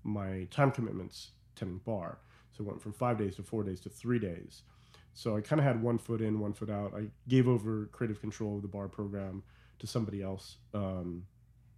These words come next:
so I could fully focus on the business. And then there was a, a point where it was kinda go or no go. Like, am I gonna do this thing, or am I gonna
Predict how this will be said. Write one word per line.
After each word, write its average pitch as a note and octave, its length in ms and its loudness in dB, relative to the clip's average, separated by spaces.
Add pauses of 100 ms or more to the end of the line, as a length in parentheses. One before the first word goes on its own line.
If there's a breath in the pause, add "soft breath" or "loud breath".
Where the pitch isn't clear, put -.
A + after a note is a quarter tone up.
(380)
so D#3+ 120 6
I D3+ 40 8
could C#3+ 140 6
fully C#3+ 200 6
focus A2+ 340 0
on G2 80 -4
the G2+ 60 -2
business. G#2 460 -2 (480 loud breath)
And A2+ 180 2
then A2 420 4 (140)
there A2+ 160 2
was G#2 140 0
a, G2+ 80 0 (220)
a G#2 80 -2
point B2 420 4
where G#2 380 0 (720)
it A#2+ 180 4
was G#2 600 0 (1000)
kinda A#2+ 200 0
go G#2+ 140 0
or G2 120 -2
no F2+ 140 -6
go. - 200 -12 (680)
Like, G2+ 100 -6
am G#2 80 -2
I G#2+ 80 2
gonna G#2+ 160 4
do A#2+ 160 4
this C#3 160 0
thing, D#3 220 2
or A#2+ 140 0
am G#2 100 0
I G2+ 60 -2
gonna F#2 300 -6